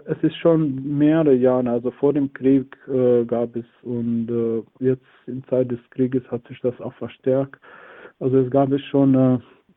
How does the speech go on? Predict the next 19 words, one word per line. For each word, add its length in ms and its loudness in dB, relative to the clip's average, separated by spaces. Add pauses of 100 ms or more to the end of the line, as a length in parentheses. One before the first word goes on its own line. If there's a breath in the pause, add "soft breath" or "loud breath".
(120)
viele 280 4
Sachen, 440 -2
die 380 2
in 260 -4 (100)
Zeit 280 0
des 80 -10 (120)
Krieges 360 0 (640 loud breath)
oder 260 4 (580)
vielleicht, 400 0
äh, 300 -2 (200)
eine 240 0
Woche 280 0
oder 240 0 (340)
so, 420 0
bevor 440 -2
der 100 0
Krieg 260 -4
angefangen 680 -2
hat, 240 -4